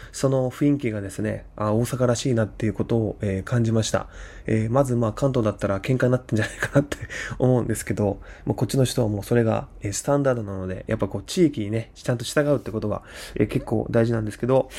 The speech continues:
僕はあんまり避けない派なんで、えー、お前が避けろよっていう感じで見てしまうんですけども、えー、皆さん、あの、大阪に来た際は、えー、自転車、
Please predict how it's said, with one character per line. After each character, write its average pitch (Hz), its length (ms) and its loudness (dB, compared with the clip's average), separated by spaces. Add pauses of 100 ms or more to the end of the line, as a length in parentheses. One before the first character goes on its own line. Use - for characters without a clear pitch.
(240)
僕 151 220 0
は 123 60 2
あ - 20 0
ん 127 80 -2
ま 127 80 2
り 123 60 0
避 127 100 0
け 160 120 -2
な 156 140 2
い 147 80 2
派 143 220 0
な 143 100 2
ん 113 140 -4
で、 104 180 -2 (840)
え 110 180 2
ー、 - 20 -4
お 113 40 -2
前 127 160 2
が 127 80 2
避 127 80 4
け 123 120 0
ろ 113 60 4
よ 104 80 0
っ - 40 -8
て - 140 -8
い 98 40 -2
う 95 40 -2
感 107 220 0
じ 107 80 2
で 104 80 2
見 110 140 4
て 113 80 -2
し - 120 -2
ま 107 80 0
う 98 60 -4
ん 95 60 -4
で 98 60 -4
す - 100 -10
け 110 80 2
ど 104 80 -2
も、 110 260 4 (320)
え - 60 2
ー、 110 80 4
皆 113 120 4
さ 113 140 2
ん、 104 80 -2 (200)
あ 110 100 -6
の、 104 120 0
大 117 60 4
阪 117 160 2
に 113 100 0
来 - 60 -8
た 113 100 -4
際 151 200 2
は、 123 180 0 (520)
え 98 180 -2
ー、 107 80 -2
自 110 160 0
転 127 100 6
車、 - 220 -2